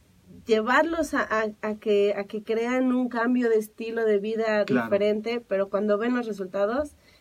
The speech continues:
Speaker 1: es cuando ya no lo dejan.
Speaker 2: Es
Speaker 1: O sea,
Speaker 2: correcto.
Speaker 1: la verdad es que cuando este grupo específicamente de adultos mayores que tengo en el Centro de Salud Mixcoac,
Speaker 2: Ajá.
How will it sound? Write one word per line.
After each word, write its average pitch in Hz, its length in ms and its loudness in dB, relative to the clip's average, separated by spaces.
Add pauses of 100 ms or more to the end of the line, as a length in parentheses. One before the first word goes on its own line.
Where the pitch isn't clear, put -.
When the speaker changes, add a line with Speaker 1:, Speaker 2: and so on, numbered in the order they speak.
(180)
Speaker 1:
es 208 160 -2
cuando 208 240 -2
ya 185 160 0
no 190 120 0
lo 170 140 -2
dejan. 156 360 -8 (140)
Speaker 2:
Es 120 120 2
Speaker 1:
O - 20 -2
sea, - 80 -12
Speaker 2:
correcto. 196 360 -2
Speaker 1:
la 196 160 0
verdad 220 220 2
es 247 100 -6
que 277 120 -4
cuando 226 400 2 (580)
este 269 280 2
grupo 277 300 0
específicamente 220 1160 -2
de 202 120 -2
adultos 202 400 -4
mayores 196 360 -2
que 190 120 -10
tengo 190 300 -2
en 196 120 0
el 180 80 -4
Centro 190 240 -6
de 185 60 -10
Salud 190 220 -6
Mixcoac, 196 640 0
Speaker 2:
Ajá. 117 360 -6